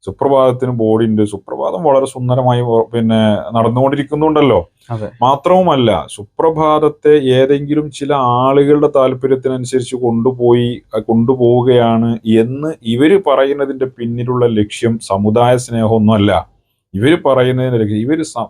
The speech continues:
Speaker 1: സുപ്രഭാതം ഇവിടെ ഉടലെടുക്കുന്ന അന്നേ ഈ ഗർഭകാലാവസ്ഥയിൽ തന്നെ സുപ്രഭാതത്തെ നശിപ്പിക്കാൻ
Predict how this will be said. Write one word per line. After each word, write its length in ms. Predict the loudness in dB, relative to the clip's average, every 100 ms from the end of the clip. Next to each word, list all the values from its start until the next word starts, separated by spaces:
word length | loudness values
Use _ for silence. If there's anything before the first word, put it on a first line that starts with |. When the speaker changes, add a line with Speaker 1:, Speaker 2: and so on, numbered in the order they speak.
| -12
Speaker 1:
സുപ്രഭാതം 760 | -20 _ -4 0 2 2 2
ഇവിടെ 140 | 2 2
ഉടലെടുക്കുന്ന 720 | 2 2 2 2 -2 -4 -2
അന്നേ 500 | -2 -2 -4 -4 -6 -8 _ _ _ _ _ -6 0
ഈ 100 | 0
ഗർഭകാലാവസ്ഥയിൽ 1500 | 2 2 0 -2 0 2 2 2 2 2 0 -2 -2 -2 -4
തന്നെ 500 | -2 -2 0 -2 -4
സുപ്രഭാതത്തെ 1000 | -6 -8 -2 0 2 2 0 0 2 4
നശിപ്പിക്കാൻ 840 | 2 -2 -10 -8 -6 0 0 -2